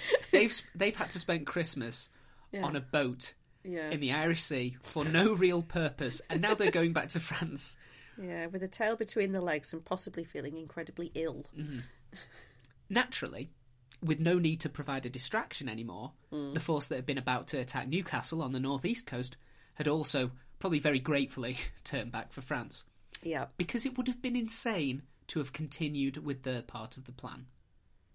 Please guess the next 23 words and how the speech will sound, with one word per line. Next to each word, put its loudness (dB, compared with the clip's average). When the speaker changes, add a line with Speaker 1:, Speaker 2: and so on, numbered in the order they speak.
Speaker 2:
What, -2
Speaker 1:
To 0
Speaker 2:
going 4
to 0
attack -2
the 0
Geordies? 0
Speaker 1:
to 0
provide 0
a -4
distraction -2
for -6
an 2
invasion 0
that's -4
no -2
longer -4
taking -8
place. -8
Speaker 2:
Well, -8
yes, -6
that's -6
suicide. -6